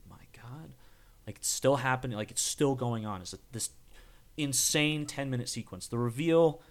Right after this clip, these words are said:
is, is perfect. And I think, I think a lot of your problems probably stem in the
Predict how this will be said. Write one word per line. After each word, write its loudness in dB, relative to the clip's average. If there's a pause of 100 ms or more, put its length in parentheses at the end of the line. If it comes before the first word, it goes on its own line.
(340)
is, -2 (100)
is -4 (220)
perfect. 2
And 0
I 2
think, -6 (1400)
I 2
think -4
a 0
lot 8
of 0
your -2
problems 0
probably -2
stem -2
in -4
the -4